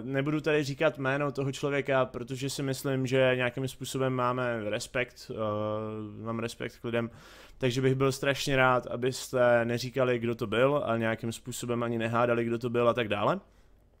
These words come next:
Ehm, za ty dva dny, jednatřicátého května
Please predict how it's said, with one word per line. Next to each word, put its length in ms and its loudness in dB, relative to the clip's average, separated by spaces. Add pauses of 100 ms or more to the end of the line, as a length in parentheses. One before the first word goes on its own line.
(360)
Ehm, 440 10 (680)
za 140 2
ty 100 2
dva 140 6
dny, 300 2 (680)
jednatřicátého 840 2
května 440 -2